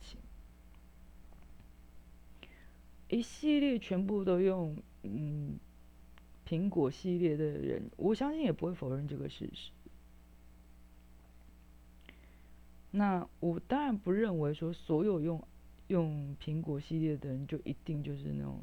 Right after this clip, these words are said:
叫非专业的人，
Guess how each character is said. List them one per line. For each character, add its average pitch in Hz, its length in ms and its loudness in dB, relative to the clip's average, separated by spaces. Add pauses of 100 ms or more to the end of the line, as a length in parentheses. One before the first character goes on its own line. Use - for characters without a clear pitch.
叫 - 280 -8 (1500)
非 165 240 4
专 156 340 -4
业 147 220 -4
的 139 100 -8 (560)
人， 131 380 -6